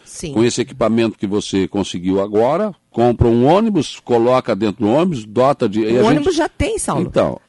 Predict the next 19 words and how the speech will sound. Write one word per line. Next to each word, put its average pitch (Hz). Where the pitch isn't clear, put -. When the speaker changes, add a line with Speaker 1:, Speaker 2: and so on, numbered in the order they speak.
Speaker 1:
Tem 220
na, 226
tem, 214
né, 202
tem 196
vários, 196
porque 175
Speaker 2:
Tem 190
dois 302
ônibus 113
aqui 87
Speaker 1:
É, 92
Speaker 2:
no -
Speaker 1:
eu, 98
Speaker 2:
pátio -
da 196
Speaker 1:
até 233
o 277
Speaker 2:
prefeitura. 277